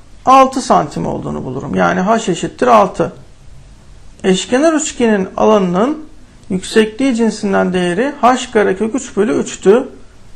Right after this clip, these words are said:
Dolayısıyla alan altının karesi çarpı kök üç bölü üçten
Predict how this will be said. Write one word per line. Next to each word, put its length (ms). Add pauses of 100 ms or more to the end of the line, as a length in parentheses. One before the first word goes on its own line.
Dolayısıyla 880 (460)
alan 540 (720)
altının 540
karesi 440
çarpı 340
kök 220
üç 240
bölü 300 (400)
üçten 520